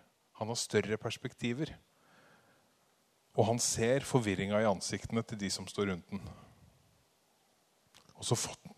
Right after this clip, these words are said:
fortsetter han og sier, "Den som har ører å høre med, hør.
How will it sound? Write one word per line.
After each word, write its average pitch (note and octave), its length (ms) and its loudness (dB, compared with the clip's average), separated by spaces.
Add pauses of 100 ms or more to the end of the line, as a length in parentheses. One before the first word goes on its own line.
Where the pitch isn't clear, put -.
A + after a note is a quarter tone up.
fortsetter - 480 0
han A2 140 2 (1800)
og A2 80 -2
sier, A#2 180 0
"Den B2 240 6
som C3+ 160 4
har D3 220 4
ører B2 460 2 (520)
å A#2 80 0
høre G2+ 320 4
med, G2+ 180 2
hør. G2+ 280 4